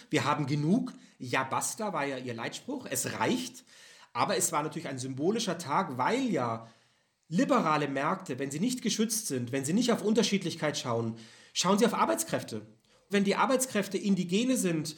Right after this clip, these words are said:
mit schlechten Arbeitsbedingungen, wenn die rassistisch ausgebeutet werden, dann ist es aus einer liberalen Perspektive, okay, die verkaufen ihre Arbeitskraft. Und wie die Arbeitsgesetze sind, ist sekundär. Also die haben sich dagegen gewehrt, gegen einen langen Prozess der Ausbeutung.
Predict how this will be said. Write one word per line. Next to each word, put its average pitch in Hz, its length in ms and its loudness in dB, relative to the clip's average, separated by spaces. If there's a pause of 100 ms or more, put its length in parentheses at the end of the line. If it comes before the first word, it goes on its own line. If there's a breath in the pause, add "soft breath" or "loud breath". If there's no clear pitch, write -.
(140 loud breath)
mit 175 120 2
schlechten 190 400 2
Arbeitsbedingungen, 185 720 2
wenn 160 100 2
die 160 80 -4
rassistisch 190 540 0
ausgebeutet 147 640 2
werden, 143 180 2
dann 151 100 2
ist 180 140 0
es 190 80 0
aus 175 140 0
einer 165 120 4
liberalen 190 380 4
Perspektive, 175 580 -4 (180 loud breath)
okay, 240 540 0
die 180 60 -2
verkaufen 185 360 0
ihre 143 160 0
Arbeitskraft. 208 560 -6 (100)
Und 170 200 0 (340)
wie 165 160 4
die 170 140 2
Arbeitsgesetze 202 720 2
sind, 190 220 0
ist 180 100 -4
sekundär. 175 480 -6
Also 135 160 -6
die 196 140 2
haben 226 100 2
sich 220 140 0
dagegen 180 280 0
gewehrt, 165 460 2 (340 loud breath)
gegen 170 200 0
einen 160 160 0
langen 240 300 2
Prozess 165 420 -6
der 123 160 -6
Ausbeutung. 156 640 -6